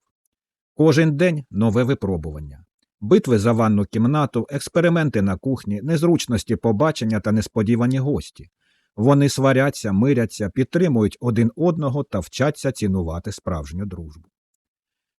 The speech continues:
Життя на трьох — це гумор, який потрібен саме зараз. Легкий, щирий та надзвичайно життєвий серіал від Film U A та Світ T V, який дарує море позитиву та нагадує,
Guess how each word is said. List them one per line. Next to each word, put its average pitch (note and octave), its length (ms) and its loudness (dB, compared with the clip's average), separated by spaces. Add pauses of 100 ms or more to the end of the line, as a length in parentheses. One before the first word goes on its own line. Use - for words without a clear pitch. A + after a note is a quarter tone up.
Життя D#3 460 4
на D#3+ 120 4
трьох — E3+ 480 0
це D#3+ 180 2
гумор, A2 500 2
який C3 360 2
потрібен C3+ 520 2
саме G#2+ 340 0
зараз. E2+ 460 -10 (100)
Легкий, C3+ 680 0
щирий A2+ 600 0 (320)
та C3 120 2
надзвичайно C3 720 4
життєвий A#2 500 2
серіал C#3+ 540 2
від A#2 180 -2
Film A#2+ 480 2
U A#2+ 40 4
A C#3 280 2 (120)
та A2+ 140 0
Світ G2+ 300 -2 (140)
T C3 100 2
V, F2+ 200 0 (400)
який A#2 400 4
дарує A#2 380 4
море A2+ 300 4
позитиву B2+ 580 0
та D#3 120 0
нагадує, G2+ 600 -2